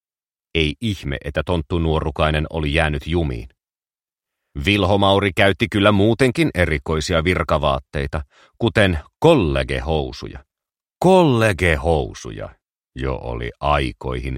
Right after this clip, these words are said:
eletty. Sentään housut eivät olleet punaiset. Se tästä olisikin puuttunut. "Nää!" Vilho Mauri puhisi yrittäen samalla irrottaa itseään.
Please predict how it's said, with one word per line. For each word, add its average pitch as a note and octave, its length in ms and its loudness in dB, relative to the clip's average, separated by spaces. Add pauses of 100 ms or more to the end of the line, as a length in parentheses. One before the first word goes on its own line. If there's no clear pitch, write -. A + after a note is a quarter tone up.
eletty. C#2 560 -10 (760)
Sentään B2 500 4
housut G#2+ 440 4
eivät F2 260 4
olleet E2+ 380 2
punaiset. A2+ 640 -2 (520)
Se - 340 0
tästä - 420 -6
olisikin D#2 680 0
puuttunut. - 680 -12 (1300)
"Nää!" E3 720 2 (800)
Vilho D2+ 360 2
Mauri D2 380 -2
puhisi D#2+ 480 -4
yrittäen F2+ 600 -2
samalla F#2+ 480 2
irrottaa F2+ 600 0
itseään. B1+ 540 -6